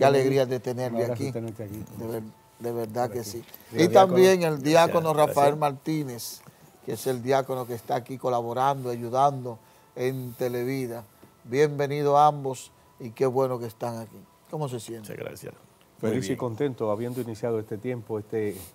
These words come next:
Speaker 1: camino hacia la Pascua, que es la Cuaresma.
Speaker 2: ¿Verdad que sí? Me imagino que hay siempre muchos trabajitos,
Speaker 1: <laughs>
Speaker 2: muchas actividades.
Speaker 1: Bastante, pero gracias a Dios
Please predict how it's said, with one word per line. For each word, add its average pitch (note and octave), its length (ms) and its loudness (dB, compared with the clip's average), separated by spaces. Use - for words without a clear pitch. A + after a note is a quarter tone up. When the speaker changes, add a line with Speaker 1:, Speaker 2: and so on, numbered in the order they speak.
Speaker 1:
camino A2+ 460 -4
hacia G#2+ 160 -10
la F#2+ 100 -4
Pascua, A2 380 -4
que A2 80 -12
es - 80 -12
la G2+ 80 -10
Cuaresma. - 420 -12
Speaker 2:
¿Verdad C3 220 -4
que C#3+ 100 -6
sí? A#2 160 -10
Me C3+ 80 -6
imagino D3+ 420 -2
que E3+ 80 -2
hay D#3 140 0
siempre D3+ 320 -4
muchos C#3 260 -6
trabajitos, B2 520 -8
Speaker 1:
<laughs> A#2+ 80 -4
Speaker 2:
muchas A#2 280 -10
actividades. A#2+ 640 -2
Speaker 1:
Bastante, G#2+ 540 -10
pero G#2+ 240 -4
gracias A#2 380 -6
a A#2 80 -4
Dios A#2+ 160 -4